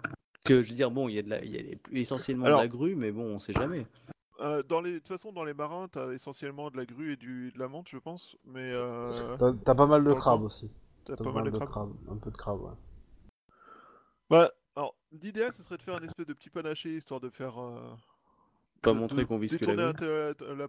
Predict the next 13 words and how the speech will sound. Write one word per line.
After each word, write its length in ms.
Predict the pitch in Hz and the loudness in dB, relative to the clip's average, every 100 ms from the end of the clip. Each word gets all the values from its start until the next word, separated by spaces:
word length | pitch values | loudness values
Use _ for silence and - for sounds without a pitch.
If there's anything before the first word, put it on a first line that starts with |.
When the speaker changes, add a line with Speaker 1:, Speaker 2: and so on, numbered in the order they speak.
| 131 | -10
Speaker 2:
la, 40 | 135 | -10
l'attention, 400 | 139 135 139 202 | -10 -12 -18 -16
quoi. 260 | 180 175 - 135 | -14 -14 -14 -14
Mais, 200 | 143 147 | -10 -6
euh, 380 | 147 147 147 151 | -4 -2 -2 -2
de 60 | |
toute 80 | 151 | -4
façon, 240 | 175 220 | -10 -10
j'ai 160 | 208 151 | -6 -6
une 100 | 156 | -6
liste 240 | 185 - | -10 -8
de, 160 | 139 143 | -8 -6
euh, 640 | 139 135 127 123 120 117 | -4 -2 -2 -2 -2 -4